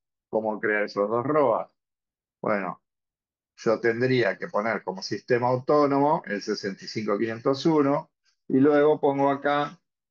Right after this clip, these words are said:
el prefijo barra veinticuatro con longitud máxima, largo máximo barra veinticuatro, y el prefijo en I P v seis también con longitud máxima cuarenta y ocho. En este caso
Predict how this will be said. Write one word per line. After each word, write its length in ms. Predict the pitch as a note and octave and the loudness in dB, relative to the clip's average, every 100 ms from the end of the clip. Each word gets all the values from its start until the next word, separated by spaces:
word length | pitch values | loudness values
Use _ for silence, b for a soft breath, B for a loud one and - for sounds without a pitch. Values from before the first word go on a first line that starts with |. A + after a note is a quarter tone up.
| _ _ _ _ _ - | _ _ _ _ _ -4
el 220 | A2+ G2+ | -4 0
prefijo 580 | A#2 A2+ D3 C#3+ A#2 G#2+ | -2 0 2 2 2 0
barra 240 | G#2+ A2 | 0 -2
veinticuatro 720 | G#2+ G#2+ A2+ D#3 D3 A#2+ G#2 | -4 -6 -4 0 0 -2 -8
con 160 | G2 F#2+ | -10 -10
longitud 460 | G2 - - A#2 | -12 -14 -4 -2
máxima, 600 | B2+ B2 - - F#2+ F2+ E2+ | 0 -2 -4 -12 -14 -14 -16
largo 300 | E2+ G2 G2+ | -16 -8 -6
máximo 380 | G#2 - F#2 | -6 -8 -10
barra 260 | F#2+ F2+ F#2+ | -8 -4 -4
veinticuatro, 800 | G2+ G#2+ - D3+ C3+ - B2+ C#3 _ _ _ _ _ _ _ _ _ _ | -4 -6 -2 0 0 -2 -4 -6 _ _ _ _ _ _ _ _ _ _
y 140 | C#3+ | 2
el 360 | C3+ C3+ B2+ B2 | 4 4 4 2
prefijo 600 | - A#2+ C3 C3+ C#3+ C#3 | 0 2 4 2 4 2
en 60 | C3+ | 2
I 60 | |
P 100 | C3 | 2
v 120 | C#3+ C#3+ | 2 4
seis 400 | D3 D3 D#3 - | 2 2 0 -2
también 380 | B2+ C#3 C#3 | 0 2 0
con 160 | C3+ B2+ | 0 -2
longitud 380 | A2+ A#2+ A2+ A#2 | -2 -6 -4 -2
máxima 400 | A#2+ A2+ B2 A#2 | -4 -2 -2 0
cuarenta 360 | F#2+ F#2+ F2 | -2 -4 -6
y 60 | F#2+ | -8
ocho. 240 | F2 - | -8 -8
En 80 | - | -10
este 240 | A2 B2+ - | -6 -6 -2
caso 540 | C3 B2 D3+ F3 - | -2 0 0 0 -2